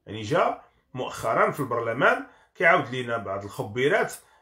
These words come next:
على اساس اننا داكشي اللي غيقول لنا غادي نتيقوه.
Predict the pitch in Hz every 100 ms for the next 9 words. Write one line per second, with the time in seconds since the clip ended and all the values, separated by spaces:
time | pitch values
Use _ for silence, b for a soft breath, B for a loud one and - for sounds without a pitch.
0 | b 123 147 147 180 202 147 139 135 135
1 | 190 202 196 B B B 139 143 180 156
2 | 151 139 151 208 190 175 151 160 139 127
3 | 117 -